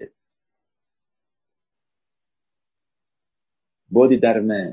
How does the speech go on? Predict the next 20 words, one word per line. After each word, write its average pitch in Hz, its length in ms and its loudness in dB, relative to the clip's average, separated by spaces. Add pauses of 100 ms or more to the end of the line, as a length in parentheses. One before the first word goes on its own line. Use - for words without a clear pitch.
(1200)
හාමුදුරන් 98 520 -2
වහන්සේ 92 720 -6
කිව්වා, 95 360 -4 (640)
"ඔබ - 80 -6
අපායේ 85 440 -4
තමයි - 340 -10
යන්නේ. - 320 -20 (1300)
අපායේ 85 500 -8
යන්නේ." - 280 -18 (1120)
ඒ 87 100 -6
අධිරාජ්‍යයකට 90 800 -2
එහෙම 90 220 -6
කිව්වහම 87 500 -4 (840)
අපායට 92 480 -8
ඵලයන් 95 380 -6
කිව්වේ 85 300 -8
නෑ. - 320 -12 (460)
අපායේ 92 400 -8
තමයි 90 380 -8
යන්නේ. 87 380 -10